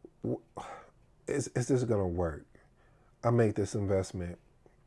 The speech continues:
Is it gonna work?" Yes, I know you have your thirty day back, you know, money back guarantee, but for me, it, it becomes more of a,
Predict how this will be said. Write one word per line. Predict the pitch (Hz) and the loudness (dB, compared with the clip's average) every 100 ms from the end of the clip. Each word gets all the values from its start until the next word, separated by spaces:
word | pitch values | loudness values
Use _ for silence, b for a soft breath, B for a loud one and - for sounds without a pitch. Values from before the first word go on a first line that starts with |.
| - | 0
Is | 104 98 | 2 2
it | 92 | 0
gonna | 92 | -2
work?" | 90 87 85 101 | -4 -4 -4 4
Yes, | 120 127 - | 6 6 4
I | 113 | 0
know | 107 98 | 2 2
you | 95 92 | 2 0
have | 90 95 | -2 -4
your | 85 | -4
thirty | 90 87 85 | -2 -2 -2
day | 85 85 82 - B B B B - | -4 -4 -8 -12 B B B B -2
back, | 98 - - _ _ _ _ - - | -2 -2 -10 _ _ _ _ -16 -6
you | 101 | -4
know, | 82 85 | -4 -4
money | 95 95 92 | -2 -2 -4
back | 90 87 87 85 | -6 -6 -6 -4
guarantee, | 98 90 90 82 - 87 85 90 | -2 -2 -4 -8 -8 -6 -6 -6
but | 95 92 - - b b b b b b b b _ _ _ _ _ _ - | -4 -4 -4 -10 b b b b b b b b _ _ _ _ _ _ -4
for | - 98 | 2 4
me, | 101 113 139 123 | 4 4 6 6
it, | 104 - - | 2 0 -2
it | 104 | 0
becomes | 107 - 117 95 95 | -2 -2 -4 -2 -2
more | 98 104 104 101 | 0 0 0 0
of | 98 92 92 | -2 -2 -4
a, | 90 87 82 | -2 -2 -4